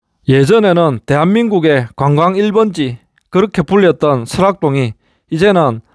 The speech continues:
완전히 몰락을 했습니다. 여기도 지은 지가 얼마 안 된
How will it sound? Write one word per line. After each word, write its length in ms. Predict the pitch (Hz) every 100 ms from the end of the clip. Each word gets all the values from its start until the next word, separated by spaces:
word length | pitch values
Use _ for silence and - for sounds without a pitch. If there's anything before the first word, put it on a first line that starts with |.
| _
완전히 500 | 127 131 151 196 180
몰락을 500 | 135 165 208 226 175
했습니다. 500 | 156 147 135 113 - _ _ _ _ _ _ _ _ _ _ _ _ _ _ _ -
여기도 420 | 202 196 147 127
지은 340 | - 226 247 190
지가 280 | 139 127
얼마 300 | 113 123 156
안 120 | 156 135
된 260 | 139 107